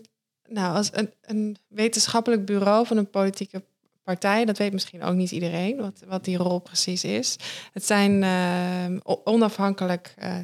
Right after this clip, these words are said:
denktanks. Dus, eh, dat betekent dat zij hun,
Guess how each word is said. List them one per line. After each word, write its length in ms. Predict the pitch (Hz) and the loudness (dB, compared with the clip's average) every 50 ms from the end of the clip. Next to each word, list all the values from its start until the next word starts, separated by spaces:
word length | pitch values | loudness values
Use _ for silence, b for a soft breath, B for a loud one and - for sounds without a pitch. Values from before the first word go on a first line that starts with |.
| - | -10
denktanks. 800 | _ - 170 175 202 - - 254 269 320 330 - - - - _ _ _ _ _ _ _ _ _ | _ -4 -2 -2 -2 -4 -4 -6 -6 -6 -6 -10 -14 -16 -16 _ _ _ _ _ _ _ _ _
Dus, 80 | _ - | _ -12
eh, 80 | - - 180 180 | -6 -6 -4 0
dat 180 | 180 185 180 - | 0 -2 -2 -2
betekent 580 | 175 - - 185 185 190 190 - 185 180 180 | -8 -2 2 2 2 2 0 -2 -6 -6 -4
dat 220 | - 180 175 175 - | -4 -4 -4 -4 -6
zij 460 | - 185 175 - 175 175 175 - - _ | -6 -4 -4 -2 -2 -2 -4 -6 -8 _
hun, 380 | _ 175 180 180 180 180 180 180 | _ -20 -20 -20 -20 -20 -20 -20